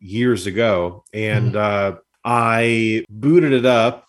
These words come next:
Speaker 1: and I got to, like, Kakariko Village, and then I just stopped playing
Speaker 2: <laughs>
Speaker 1: because it wasn't, you know, even though I do think that Breath of the Wild really feels like a Zelda game, you know, like, uh, I don't think it's such a departure that,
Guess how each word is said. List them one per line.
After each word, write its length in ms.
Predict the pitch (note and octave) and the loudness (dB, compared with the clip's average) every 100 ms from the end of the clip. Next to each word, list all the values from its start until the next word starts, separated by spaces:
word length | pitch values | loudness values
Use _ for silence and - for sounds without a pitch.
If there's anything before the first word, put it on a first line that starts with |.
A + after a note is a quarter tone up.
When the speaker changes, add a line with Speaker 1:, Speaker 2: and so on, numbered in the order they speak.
| _ | _
Speaker 1:
and 560 | A2+ A#2 A2+ A2 A2 G#2+ | -8 -4 -2 -2 -4 -6
I 200 | G2 A2 | -4 -4
got 320 | G2+ A#2+ G2+ | 0 -2 -2
to, 60 | C3+ | -2
like, 220 | A#2+ G2+ | -2 -2
Kakariko 680 | - A#2+ B2 B2+ A#2 A#2+ G#2 | -2 -4 -2 -2 -2 -2 -2
Village, 480 | G2+ B2 A2+ G#2 E2+ | 0 0 2 -2 -4
and 160 | G2+ A2 | -8 -4
then 100 | A#2 | -2
I 80 | A2+ | -2
just 260 | G#2 - | -4 -6
stopped 380 | - G#2+ G#2 - - | -4 -4 -4 -8 -10
playing 560 | A2+ A#2 G2+ F2 E2 F2 | -6 -4 -4 -6 -10 -8
Speaker 2:
<laughs> 40 | |
Speaker 1:
because 960 | G#2+ G#2 - C#3+ C#3+ A#2 G2 F#2+ - - _ _ - _ - | -10 -8 -6 -2 0 0 -2 -8 -10 -12 _ _ -20 _ -2
it 220 | B2+ C3 | 0 0
wasn't, 680 | A2+ A#2 C#3 A#2 B2 G#2+ - - - | -2 2 2 2 -2 -4 -10 -10 -4
you 80 | B2 | -2
know, 180 | G#2 G2+ | -2 -2
even 320 | F3 F#3 E3 | 0 2 4
though 180 | C#3+ C3+ | 4 4
I 120 | B2 | 4
do 200 | G#2+ A#2+ | 2 -2
think 300 | A#2 C3 G#2+ | -2 -2 -2
that 160 | - - | -8 -4
Breath 180 | G#2+ A2+ | -4 -2
of 60 | |
the 80 | G#2+ | -4
Wild 440 | G2 G#2 G#2 G2 - | 0 0 0 -4 -8
really 320 | G2+ B2+ A#2+ | -2 0 0
feels 760 | F#2 - - A2+ A2 A2 A2 A2 | -4 -10 -10 -4 -2 -2 -4 -2
like 220 | G#2+ G#2 | -2 -2
a 60 | G#2 | -6
Zelda 420 | F2+ F2 F2 A2 | -4 -4 -4 -4
game, 560 | G#2 B2 B2+ C3 C#3 C#3+ _ _ _ | -2 -2 0 -4 -6 -14 _ _ _
you 140 | A2 A#2 | -4 0
know, 240 | A2+ B2 | 0 0
like, 320 | A2+ G2+ - | 0 -2 -2
uh, 160 | G2+ G2 | -2 0
I 80 | G#2 | 0
don't 200 | A#2 A2 | -2 -2
think 120 | A#2 | -4
it's 200 | G2 - - | -6 -6 -4
such 240 | G#2+ - | -4 -6
a 60 | G#2+ | -10
departure 560 | A#2+ B2 A2+ A#2 B2 | -6 -2 -2 0 -2
that, 280 | G#2 F#2+ | 0 -4